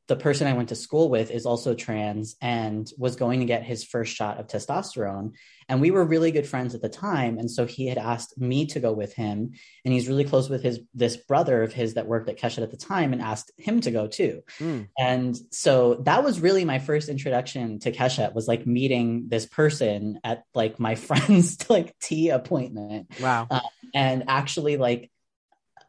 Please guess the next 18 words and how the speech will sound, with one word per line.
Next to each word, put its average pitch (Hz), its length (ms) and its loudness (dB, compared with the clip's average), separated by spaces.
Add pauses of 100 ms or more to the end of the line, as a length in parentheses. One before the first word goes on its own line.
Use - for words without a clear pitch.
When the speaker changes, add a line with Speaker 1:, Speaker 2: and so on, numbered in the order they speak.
(160)
Speaker 1:
Keshet 151 400 2
sends 139 320 2
out, 123 200 2
like, 117 220 -2
donor 120 380 -2
appeals 147 520 -2
to, - 180 -10
like, 117 180 -2
do 113 100 -4
fundraising. 139 720 -2
And, 131 180 -4
like, 120 160 -2
I 123 80 0
actually, 120 460 -2
like, 120 180 0
signed 120 480 -2
some 123 160 -4
appeals 107 720 -6